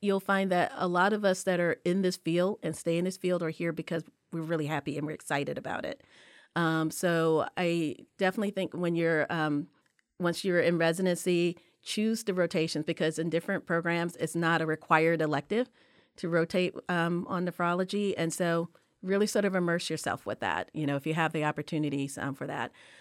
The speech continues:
Um, don't be afraid to send an email or to phone a friend, to call, say, "Hey, I think I'm interested in nephrology." I think you'll find that many of us are always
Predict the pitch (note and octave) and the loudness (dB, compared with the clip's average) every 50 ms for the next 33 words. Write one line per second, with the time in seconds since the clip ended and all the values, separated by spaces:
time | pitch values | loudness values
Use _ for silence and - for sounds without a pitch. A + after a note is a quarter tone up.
0 | - _ _ - E3 E3+ E3 E3+ E3 F3+ F#3+ A3 - B3+ A#3 A3 - A#3 A3+ A3 | -20 _ _ 0 0 2 2 2 2 2 2 2 2 2 2 2 2 2 2 2
1 | G#3+ A3 - - G3+ - - G#3 G#3 G#3 G#3 F#3+ - F#3+ G#3+ G3 E3 - - - | 2 0 -2 -4 -4 -2 -2 0 0 0 0 0 0 -2 0 0 -2 -2 -4 -8
2 | - _ _ _ _ _ _ _ - D#3+ F3 E3+ F#3+ F3 - F#3+ F#3 F#3+ F3+ E3+ | -12 _ _ _ _ _ _ _ -2 0 0 0 0 0 0 2 2 2 0 0
3 | - F3 F3+ D#3+ - - - - _ _ _ _ - - - - F3+ F3 E3+ E3 | 0 0 0 0 -2 -4 -6 -10 _ _ _ _ -12 -10 -4 0 2 2 2 2
4 | E3 - E3+ E3 E3+ F#3 F#3 E3 - - F3+ F3+ - F#3 F#3 - F#3 F3+ F3 F3+ | 0 -2 -4 -2 -2 0 0 0 -2 -2 -4 -4 -2 -2 0 2 2 2 2 0
5 | - F#3+ - - F3+ E3+ E3 D#3+ D#3 - D#3+ D#3+ E3+ E3+ E3+ D#3+ - D3+ D#3 D3 | 0 -4 -2 0 0 2 2 0 0 0 0 2 2 0 0 -2 0 -2 -2 -2
6 | - F#3 F3+ - F3 E3 - F3 E3 E3 E3+ E3 D#3+ D#3 C#3 - - - - - | -2 -4 -2 -2 -2 0 0 2 2 2 2 4 4 2 2 0 -2 -8 -20 -20
7 | - _ _ - F3 F3 F3+ F#3+ G3 G3 F#3+ F3 E3+ E3 - - C#3 - - E3 | -20 _ _ 0 4 4 6 6 6 6 6 4 4 4 4 2 0 2 4 4
8 | E3+ E3+ F3 F3 E3 E3 - | 4 4 4 2 2 0 -4